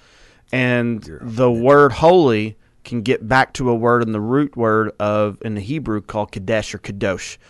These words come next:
Speaker 1: Um, and that word in reality means there's none other.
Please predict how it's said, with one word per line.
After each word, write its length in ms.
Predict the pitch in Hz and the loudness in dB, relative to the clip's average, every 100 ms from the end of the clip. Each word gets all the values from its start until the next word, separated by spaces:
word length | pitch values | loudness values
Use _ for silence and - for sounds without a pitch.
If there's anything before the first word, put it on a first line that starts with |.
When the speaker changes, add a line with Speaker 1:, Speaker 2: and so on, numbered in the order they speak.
| _ _ _ - | _ _ _ -12
Speaker 1:
Um, 520 | 113 120 117 107 104 | -6 -4 -2 -4 -8
and 280 | 120 117 104 | -8 -8 -4
that 280 | 131 143 - | 0 0 -2
word 520 | 127 139 131 117 107 - - | -2 0 2 0 -4 -12 -8
in 400 | 123 117 113 107 | -4 -4 -4 -8
reality 680 | 117 113 123 156 127 101 107 | -6 0 4 4 2 -2 -8
means 480 | 104 110 107 101 - _ _ | -6 -6 -6 -8 -14 _ _
there's 400 | - 113 117 104 | -10 -4 -2 -2
none 320 | 113 120 117 - | -4 -2 -2 -2
other. 360 | 117 101 78 | -6 -6 -8